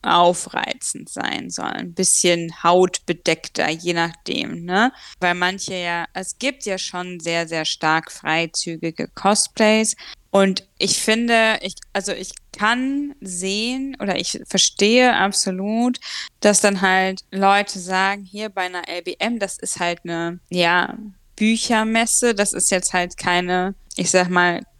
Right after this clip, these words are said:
Convention, äh, wie jetzt eine Konichi oder Dokumi oder so. Bei der L B M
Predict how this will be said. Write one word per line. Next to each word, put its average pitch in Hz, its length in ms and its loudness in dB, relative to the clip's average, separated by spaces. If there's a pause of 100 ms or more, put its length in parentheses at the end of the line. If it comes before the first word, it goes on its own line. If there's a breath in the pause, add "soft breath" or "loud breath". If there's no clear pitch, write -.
(240)
Convention, 202 1300 -2
äh, 185 380 -6
wie 185 140 -4
jetzt 180 300 -2
eine 175 180 -4 (680)
Konichi 196 640 4
oder 170 200 4
Dokumi 220 640 0
oder 220 220 4
so. 233 380 4 (360 loud breath)
Bei 180 560 0
der 175 300 -2
L 185 100 0
B 180 160 -6
M 202 440 -2